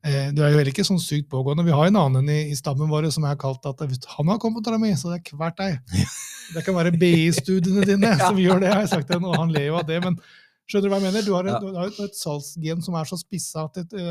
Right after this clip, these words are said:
Speaker 1: altså, du, du er på, da. Det er det jeg liker du, eh, som kollega. Men jeg kan gjøre meg noen tanker som privatperson.
Speaker 2: Ja,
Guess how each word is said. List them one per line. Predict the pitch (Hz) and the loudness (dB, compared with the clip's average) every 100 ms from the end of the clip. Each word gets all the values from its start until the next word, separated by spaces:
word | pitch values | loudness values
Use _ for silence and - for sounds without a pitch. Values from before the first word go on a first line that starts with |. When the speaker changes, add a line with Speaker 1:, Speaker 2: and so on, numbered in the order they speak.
| 165 | -6
Speaker 1:
altså, | 156 | -6
du, | 160 170 | -8 -8
du | 165 | -8
er | 160 | -10
på, | - 165 180 | -10 -8 -6
da. | 208 - - | -6 -8 -10
Det | 165 | -6
er | |
det | 160 170 170 160 165 _ - | -4 -2 -4 -4 -8 _ -10
jeg | 165 | -6
liker | 151 135 165 | -4 -4 -2
du, | 185 208 _ _ 190 | -2 -2 _ _ -10
eh, | 180 | -8
som | 170 185 | -6 -6
kollega. | 156 123 131 175 - _ _ _ | -6 -6 -4 -6 -8 _ _ _
Men | - | -8
jeg | 165 | -2
kan | 185 | 2
gjøre | 165 | 2
meg | 147 165 | 2 0
noen | |
tanker | 180 131 151 | -2 -4 -6
som | 165 156 | -6 -4
privatperson. | 151 120 - 131 226 196 _ _ _ _ - - _ _ _ _ _ _ _ _ - | -4 -6 -8 -4 -4 -6 _ _ _ _ -20 -20 _ _ _ _ _ _ _ _ -16
Speaker 2:
Ja, | 98 | -12